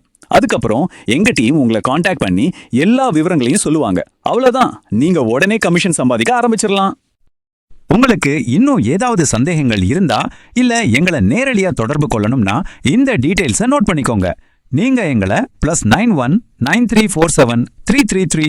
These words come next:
த்ரீ த்ரீ ஒன் அல்லது பிளஸ் நைன் ஒன் நைன் ஒன் டபுள் ஒன் எயிட் டபுள் த்ரீ டபுள் த்ரீ டபுள் த்ரீ ஒன் இந்த நம்பர்ல கூப்பிடலாம். இல்லைன்னா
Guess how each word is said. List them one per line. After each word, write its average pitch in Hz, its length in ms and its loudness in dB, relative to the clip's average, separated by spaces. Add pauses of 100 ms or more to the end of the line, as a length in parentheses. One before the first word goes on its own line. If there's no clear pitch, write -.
த்ரீ 151 200 0
த்ரீ 139 180 -2 (100)
ஒன் 117 200 0 (300)
அல்லது 175 360 2 (320)
பிளஸ் 185 280 -2
நைன் 143 300 2
ஒன் 127 180 0 (280)
நைன் 220 280 2
ஒன் 160 180 0 (160)
டபுள் 151 280 0
ஒன் 123 180 0 (300)
எயிட் 226 240 2
டபுள் 190 240 0
த்ரீ 165 160 0 (180)
டபுள் 143 300 -2
த்ரீ 170 160 0
டபுள் 127 280 0
த்ரீ 127 200 -2
ஒன் 120 200 -2 (240)
இந்த 226 240 0
நம்பர்ல 113 380 0
கூப்பிடலாம். 110 480 -2 (300)
இல்லைன்னா 165 380 0